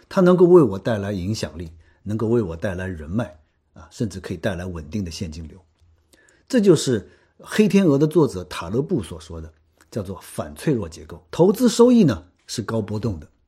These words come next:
但是呢，这些内容收益是相对稳定的现金流。用稳定的现金流去养一个高波动的优质资产，这是一种非常高阶的资产配置策略。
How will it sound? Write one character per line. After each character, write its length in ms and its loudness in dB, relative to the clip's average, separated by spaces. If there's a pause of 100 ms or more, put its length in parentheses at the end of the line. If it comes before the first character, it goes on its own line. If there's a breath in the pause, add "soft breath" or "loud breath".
(160)
但 100 4
是 160 0
呢， 220 -2
这 80 -8
些 140 -2
内 180 4
容 160 -2
收 180 -12
益 80 -12
是 140 -14
相 180 -8
对 120 -8
稳 260 -14
定 160 -6
的 80 -12
现 180 -10
金 180 -12
流。 140 -16 (520 soft breath)
用 200 6
稳 240 2
定 160 6
的 60 6
现 220 2
金 160 4
流 200 2
去 280 -2
养 260 -4
一 80 -4
个 100 -4
高 280 2
波 180 0
动 180 2
的 140 -2
优 220 2
质 180 -8
资 240 -4
产， 240 -10 (540 soft breath)
这 100 0
是 160 2
一 80 4
种 180 -8 (480)
非 140 0
常 240 2
高 240 4
阶 140 -2
的 100 0
资 160 -8
产 180 -12
配 140 -8
置 140 -16
策 180 -12
略。 200 -18